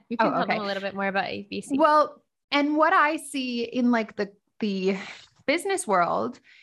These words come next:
Speaker 2: is the idea that there's things, there's different things to do externally in order to create a different result, right? Um, the whole, like, like,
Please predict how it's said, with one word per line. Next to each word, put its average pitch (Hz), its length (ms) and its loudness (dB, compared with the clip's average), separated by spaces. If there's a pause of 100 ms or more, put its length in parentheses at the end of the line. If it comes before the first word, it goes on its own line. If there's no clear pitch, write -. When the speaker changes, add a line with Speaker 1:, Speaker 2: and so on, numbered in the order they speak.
(240)
Speaker 2:
is 247 260 0
the 254 160 0
idea 247 380 2
that 262 120 -4
there's 214 240 0
things, 233 520 -2
there's 202 220 0
different 247 420 -2
things 247 240 -2
to 208 80 -6
do 208 300 0
externally 214 1160 -2 (640)
in 214 120 2
order 202 260 4
to 190 120 -6
create 190 260 0
a 180 40 -2
different 185 300 -6
result, 175 480 -6 (420)
right? 208 480 -2
Um, 180 560 2 (1000)
the 190 460 4
whole, 190 380 0
like, 170 460 0 (1400)
like, 170 340 -4